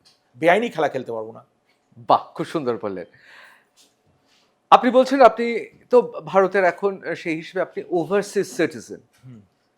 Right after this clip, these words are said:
Speaker 2: দুটো তো মাস লাগে মশাই, ওভারসিজ থেকে আবার নিজের এখানকার নাগরিকত্ব পেতে। তাহলে ভবানীপুরে কি একটা লড়াই দেবেন?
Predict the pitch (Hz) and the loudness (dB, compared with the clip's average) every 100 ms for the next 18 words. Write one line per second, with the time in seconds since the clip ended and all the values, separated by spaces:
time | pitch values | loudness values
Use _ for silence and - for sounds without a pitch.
0 | _ _ _ _ _ _ _ _ 92 92 | _ _ _ _ _ _ _ _ _ -12
1 | 135 247 262 214 127 151 - 135 147 135 | -4 0 2 2 2 0 0 2 2 0
2 | 107 - 98 - _ _ _ _ _ - | -4 -10 -16 -16 _ _ _ _ _ -8
3 | 113 143 160 175 165 - 185 180 - 123 | -2 0 -2 -6 -12 -10 -4 -4 0 2
4 | 135 139 92 - _ 110 117 135 127 - | 4 4 2 -10 _ -16 -4 -2 -2 -6
5 | _ _ _ 123 - 196 196 170 123 120 | _ _ _ -6 -2 -4 -2 -4 -2 -4
6 | 139 135 123 - 113 - 95 _ 87 _ | -4 -6 -8 -8 -14 -12 -14 _ _ _
7 | _ _ _ - 113 110 85 101 113 139 | _ _ _ -6 -4 -4 -4 -4 0 0
8 | 165 180 185 185 190 185 196 190 - - | 0 -8 -8 -4 -4 -4 -10 -8 -6 -8
9 | - 165 139 104 - _ _ _ _ _ | -4 0 2 0 -10 _ _ _ _ _
10 | _ _ - 107 117 143 139 101 127 170 | _ _ -8 0 2 2 2 -2 -2 -2
11 | 131 | -4